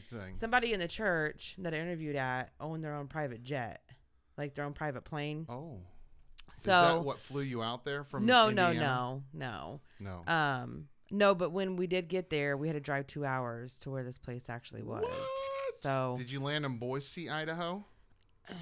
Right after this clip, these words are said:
Speaker 2: I couldn't tell you.
Speaker 1: Oh.
Speaker 2: I don't remember. So
Speaker 1: It's a blur.
Speaker 2: uh,
Speaker 1: <laughs>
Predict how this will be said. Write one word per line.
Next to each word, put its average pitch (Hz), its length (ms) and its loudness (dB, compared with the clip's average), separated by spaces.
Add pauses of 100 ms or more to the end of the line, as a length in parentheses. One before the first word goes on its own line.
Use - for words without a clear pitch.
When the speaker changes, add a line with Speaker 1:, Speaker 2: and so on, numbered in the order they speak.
(320)
Speaker 2:
I 175 100 -2
couldn't 175 240 -2
tell 170 180 0
you. 139 160 0 (200)
Speaker 1:
Oh. 95 300 -8
Speaker 2:
I 170 60 0
don't 165 120 0
remember. 143 480 -2 (200)
So 190 360 6
Speaker 1:
It's 180 80 0
a 175 40 -4
blur. 110 220 -4
Speaker 2:
uh, - 20 -2 (180)
Speaker 1:
<laughs> - 60 -12